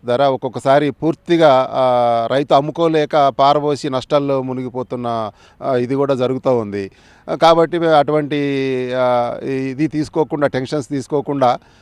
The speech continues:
దీంట్లోకి ఆలోచన చేయడం జరిగింది. ఈ, ఈ విత్తన ఉల్లికి ఈ సారవంతమైన భూములు అంటే మనకి చౌడు లేకుండా ఉంటే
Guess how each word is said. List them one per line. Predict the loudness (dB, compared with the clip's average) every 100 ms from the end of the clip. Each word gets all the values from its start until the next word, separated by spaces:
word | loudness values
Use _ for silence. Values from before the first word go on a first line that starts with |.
| _
దీంట్లోకి | -2 -2 2 0 0 -2 0 -2 -6 -12 -4
ఆలోచన | 2 4 2 -2
చేయడం | -4 -4 -4
జరిగింది. | -4 -2 -2 -4 -6 -8 _ _ _ -8
ఈ, | -2 -2 -2 -4 -6 -10 _ -10
ఈ | -4 0 0 -2 -8 -8
విత్తన | -6 0 2
ఉల్లికి | 4 2 2 0 0 0 0 -4 -12 _ _ -8
ఈ | -6 -8 -16
సారవంతమైన | -6 2 4 4 0 0 0 0
భూములు | 0 0 -2 0 0 0
అంటే | 0 -2 -2 -6 _ -8
మనకి | -4 -2 2
చౌడు | 4 4
లేకుండా | 4 0 0 2
ఉంటే | 2 0 0 2 0